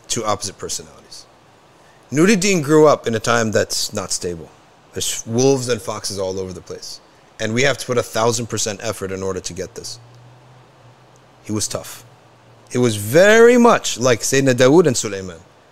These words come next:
He was extremely tough. He was extremely strong.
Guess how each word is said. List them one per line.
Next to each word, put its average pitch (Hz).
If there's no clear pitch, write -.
He 117
was 113
extremely 107
tough. -
He 117
was 110
extremely 110
strong. 87